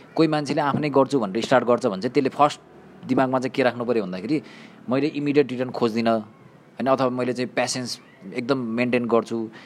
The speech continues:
त्यसपछि मैले चाहिँ अब सबै कुरालाई म्यानेज गरेर ला-, लान सक्छु। अब आफ्नो पर्सनल लाइफ हुन्छ, फ्यामिली लाइफ हुन्छ, धेरै कुरालाई चाहिँ मैले अलिकति मेन्टेन गरेर राख-,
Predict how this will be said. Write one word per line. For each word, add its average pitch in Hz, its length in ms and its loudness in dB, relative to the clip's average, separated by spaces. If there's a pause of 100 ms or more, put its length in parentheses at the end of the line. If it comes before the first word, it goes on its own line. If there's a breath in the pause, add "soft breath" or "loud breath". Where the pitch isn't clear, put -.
(180 loud breath)
त्यसपछि 123 300 -4
मैले 123 200 -2
चाहिँ 120 200 -2
अब 113 120 -6
सबै 127 240 -2
कुरालाई 127 280 0
म्यानेज 120 300 -2
गरेर 117 160 2
ला-, 113 140 4
लान 113 240 0
सक्छु। 110 440 -2 (320 loud breath)
अब 117 100 -2
आफ्नो 120 260 0
पर्सनल 120 380 6
लाइफ 117 180 4
हुन्छ, 107 160 -10
फ्यामिली 113 320 0
लाइफ 113 200 4
हुन्छ, 98 160 -10
धेरै 104 280 0
कुरालाई 117 300 2
चाहिँ 123 180 -8 (360 loud breath)
मैले 117 120 0
अलिकति 117 340 -2
मेन्टेन 120 380 0
गरेर 113 200 2
राख-, 110 280 -2